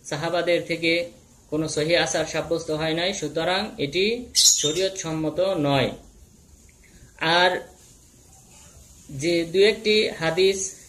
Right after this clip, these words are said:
সাব্যস্ত হয়েছে, মোট দুটি হাদিস, সেই হাদিস দুটি জয়ীফ। যেমন প্রথম হাদিসটি হচ্ছে সুনান ইবনু মাজার এক হাজার একশত একাশি নম্বর হাদিস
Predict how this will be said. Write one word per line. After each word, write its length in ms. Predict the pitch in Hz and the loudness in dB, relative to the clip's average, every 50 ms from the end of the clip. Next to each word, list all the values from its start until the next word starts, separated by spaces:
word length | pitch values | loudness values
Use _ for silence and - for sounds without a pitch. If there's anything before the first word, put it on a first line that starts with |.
| - - | -20 -18
সাব্যস্ত 480 | - - - 143 143 185 208 202 - - | -14 -8 -8 -4 0 0 0 0 0 0
হয়েছে, 300 | 190 185 175 175 - 170 | 0 0 0 -2 -2 -2
মোট 180 | 165 170 175 170 | 0 0 0 -2
দুটি 320 | 165 170 175 175 185 190 | -2 -4 -4 -2 -2 -2
হাদিস, 480 | 185 180 160 160 170 185 214 214 - - - - - - - - - - | 0 0 0 2 2 2 2 2 -2 -12 -16 -20 -20 -20 -20 -14 -6 0
সেই 140 | 165 170 | 2 2
হাদিস 340 | 170 165 160 151 175 190 196 | 2 2 2 0 2 0 0
দুটি 380 | 175 165 175 - - 208 233 226 | 0 -2 -2 0 0 -2 -2 0
জয়ীফ। 360 | 156 147 156 151 147 131 107 - - - - - - - - - - _ - - - | 4 6 6 6 6 4 0 -4 -10 -20 -20 -20 -20 -20 -20 -20 -20 _ -20 -12 -4
যেমন 400 | 131 160 180 180 190 185 185 185 - | -2 0 2 2 2 0 0 -2 0
প্রথম 280 | 175 170 175 196 196 | 0 0 0 0 -6
হাদিসটি 400 | 196 196 196 185 190 185 - 180 | -6 -6 -4 -4 -4 -4 -2 -2
হচ্ছে 320 | 175 170 170 - 175 180 190 | -2 -2 0 0 0 -2 -2
সুনান 320 | 185 - 175 175 175 180 | -2 -4 -4 -4 -2 -2
ইবনু 260 | 180 180 175 180 170 | -4 -4 -2 -2 -2
মাজার 440 | 160 156 156 160 160 180 175 170 175 - | 0 0 0 2 2 2 4 4 2 2
এক 200 | - 147 147 151 147 | 2 0 0 0 0
হাজার 360 | 170 175 170 170 165 165 165 | -4 -4 0 0 0 2 2
একশত 380 | 151 160 160 - - 180 170 160 | 2 0 -2 -2 -4 -2 2 2
একাশি 420 | 156 - - - 165 165 165 175 | 4 4 4 2 0 -2 -4 -6
নম্বর 280 | 175 170 175 170 165 160 | -6 -6 -4 -2 -2 -2
হাদিস 500 | 160 165 156 160 180 208 214 208 - - | -2 -2 0 2 2 2 2 0 -6 -14